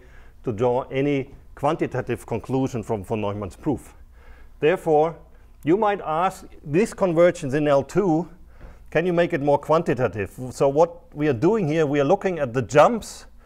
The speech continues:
you, we pick a sequence of N Js and we look the jump from one to the next, measure the jump in L two, and then take the variation norm of that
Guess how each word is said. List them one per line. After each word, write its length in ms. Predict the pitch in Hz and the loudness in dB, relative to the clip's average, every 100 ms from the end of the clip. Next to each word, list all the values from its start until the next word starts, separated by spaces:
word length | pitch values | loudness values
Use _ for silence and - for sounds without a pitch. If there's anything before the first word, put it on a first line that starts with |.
| - - - - - | -20 -20 -20 -20 -6
you, 140 | 143 180 | -2 0
we 240 | 160 156 | 0 -2
pick 220 | 156 214 | 0 0
a 80 | 151 | 0
sequence 540 | - 202 240 175 143 | 0 0 0 0 2
of 160 | 151 - 170 | 0 0 -2
N 200 | 143 113 | -2 2
Js 560 | 160 160 202 196 165 | 4 4 2 -2 -6
and 120 | 139 | -4
we 100 | 135 | 0
look 240 | 143 160 - | 2 0 -2
the 80 | 117 | -6
jump 380 | 139 143 190 | 0 0 0
from 200 | - 127 | -2 0
one 200 | 135 151 | 0 0
to 100 | 135 | 0
the 80 | 127 | -2
next, 380 | 127 220 - - | 0 -2 -4 -6
measure 340 | 127 175 185 | 0 2 2
the 140 | 151 139 | 0 0
jump 320 | 151 143 135 | 0 -2 -2
in 120 | 131 | -2
L 140 | 120 107 | -2 0
two, 320 | 185 226 - - - - - | 0 -2 -8 -20 -20 -16 -4
and 100 | 113 | -2
then 140 | 127 | 0
take 380 | 135 127 - - - - - - - - | 0 0 -2 -18 -20 -20 -20 -20 -20 -16
the 80 | 104 | -8
variation 420 | 101 104 123 107 | -4 -2 -2 -6
norm 200 | 95 92 | -8 -6
of 120 | 87 87 | -6 -4
that 260 | 120 - | -4 -4